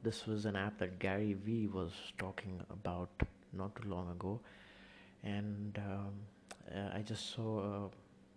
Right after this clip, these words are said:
uh, one of his latest I G T V videos, and, uh, uh, anyway, y-, if, if you're listening to this and if you've heard of Gary Vee, you probably know how, how it goes, how things go down with him.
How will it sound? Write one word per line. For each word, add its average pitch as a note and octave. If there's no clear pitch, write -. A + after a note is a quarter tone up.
uh, G2
one G2+
of G2
his G2
latest F#2+
I G2+
G G#2
T G2+
V F#2
videos, F#2
and, E2
uh, -
uh, F2+
anyway, G#2+
y-, A2+
if, B2
if A2+
you're A#2
listening A#2+
to A2
this A2
and G#2+
if A2
you've G#2
heard G#2
of G2+
Gary G2
Vee, F#2+
you F#2+
probably F#2
know F2+
how, F2
how F#2+
it F#2+
goes, G2
how G2+
things G#2+
go A2
down G#2+
with A2
him. A2